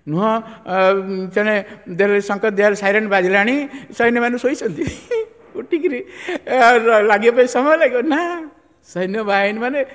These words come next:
ସବୁବେଳେ ପ୍ରସ୍ତୁତ ରହିବେ, ସବୁବେଳେ ପ୍ରସ୍ତୁତ। ହୁଁ?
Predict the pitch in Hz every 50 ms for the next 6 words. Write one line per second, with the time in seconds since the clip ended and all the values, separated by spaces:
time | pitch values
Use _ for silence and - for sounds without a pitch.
0 | - - - - 190 196 220 247 254 240 247 220 - - 247 254 226 214 180 156
1 | 147 139 127 123 117 110 113 - - - _ _ _ _ _ _ _ _ _ _
2 | 139 160 175 226 - - 247 180 - - 127 110 104 - _ _ _ _ _ _
3 | _ _ _ _ 123 127 147 180 190